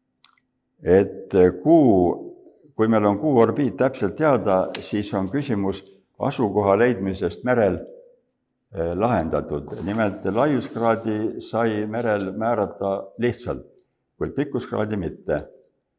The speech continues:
Sellepärast si-, selleks oleks olnud vaja väga hästi käivat ja i-, täpset aega hoidvat, eh, ajamõõtmise instrumenti. Aga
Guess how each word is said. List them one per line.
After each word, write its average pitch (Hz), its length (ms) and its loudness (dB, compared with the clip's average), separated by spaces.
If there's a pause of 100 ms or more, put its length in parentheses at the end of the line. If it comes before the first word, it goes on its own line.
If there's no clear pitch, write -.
(280)
Sellepärast 95 640 -4
si-, 98 180 -2
selleks 113 380 -2
oleks 95 320 -2
olnud 95 300 -2
vaja 113 240 2 (320)
väga 104 260 -2
hästi 95 480 0 (840)
käivat 104 640 0 (500)
ja 85 200 0 (480)
i-, 95 160 -6 (380)
täpset 104 440 -4
aega 101 360 0
hoidvat, 95 600 2 (120)
eh, 85 280 0 (420)
ajamõõtmise 95 680 -2
instrumenti. 71 640 -8 (640)
Aga 87 260 2